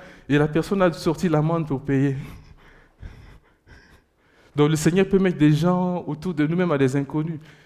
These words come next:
Le Seigneur peut te parler peut-être d'aider un inconnu. Il faut sentir cela et être vraiment convaincu que c'est le Seigneur qui te parle.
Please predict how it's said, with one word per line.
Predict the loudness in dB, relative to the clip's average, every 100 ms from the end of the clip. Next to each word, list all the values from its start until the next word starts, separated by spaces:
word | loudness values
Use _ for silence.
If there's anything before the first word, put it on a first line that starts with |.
| -12
Le | -6
Seigneur | -2 0 0
peut | 0
te | -2
parler | 0 2 2 0
peut-être | 0 -2
d'aider | 0 0 2 2
un | 0
inconnu. | -2 -4 -4 -4 -6 -10 -20 _ _ _ _ _ _ _ _ _ _ _ -20 _ _ -20 _ _ -16 -12
Il |
faut | -6 -4
sentir | -2 -2 -2 -2
cela | 0 0 0 -2 -12 -2
et | 0
être | 0
vraiment | -2 -4 -4
convaincu | -4 -4 -4 -6
que | -6
c'est | -6
le | -6
Seigneur | -4 -4 -4 -8
qui | -10
te | -8
parle. | -6 -8